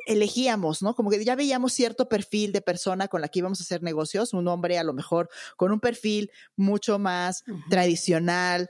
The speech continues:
Speaker 1: que le hemos escuchado
Speaker 2: Ujú.
Speaker 1: comentarios
Speaker 2: <laughs>
Speaker 1: machistas.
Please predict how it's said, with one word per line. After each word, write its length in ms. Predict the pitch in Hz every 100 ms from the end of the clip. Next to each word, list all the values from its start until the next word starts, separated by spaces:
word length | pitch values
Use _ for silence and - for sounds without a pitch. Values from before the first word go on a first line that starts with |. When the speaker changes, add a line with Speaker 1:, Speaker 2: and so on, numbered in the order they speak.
| - _ -
Speaker 1:
que 180 | 202 196
le 140 | 185
hemos 160 | 196 214
escuchado 420 | 196 180 196 185
Speaker 2:
Ujú. 80 | 185
Speaker 1:
comentarios 540 | 208 165 202 185 196
Speaker 2:
<laughs> 0 |
Speaker 1:
machistas. 640 | 190 160 190 - 208 277